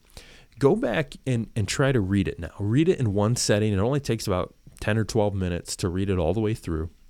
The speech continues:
Just read it with the, knowing this context. Read it knowing that death is knocking on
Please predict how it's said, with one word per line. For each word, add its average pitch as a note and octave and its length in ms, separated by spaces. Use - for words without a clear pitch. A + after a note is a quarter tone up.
Just G3+ 240
read A#2 280
it - 160
with G2 180
the, G#2+ 180
knowing B2+ 320
this A2 180
context. - 680
Read D3 260
it F3+ 140
knowing C3 460
that G2 260
death C3 340
is G#2+ 220
knocking A2+ 480
on G2 320